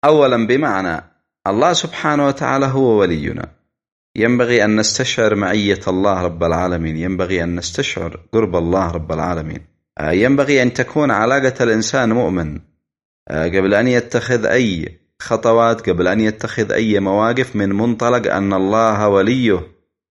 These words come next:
الله وليك هو الذي يخرجك من الظلمات إلى النور.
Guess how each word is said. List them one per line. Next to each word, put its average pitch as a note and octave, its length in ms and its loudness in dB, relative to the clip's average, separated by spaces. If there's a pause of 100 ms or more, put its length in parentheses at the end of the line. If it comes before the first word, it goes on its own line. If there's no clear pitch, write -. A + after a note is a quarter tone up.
(280)
الله G2+ 400 2
وليك G2+ 500 2
هو A#2 160 0
الذي E3 300 4
يخرجك D3 420 0
من C#3 100 2
الظلمات A#2 520 0
إلى F2 140 0
النور. D#2 360 -8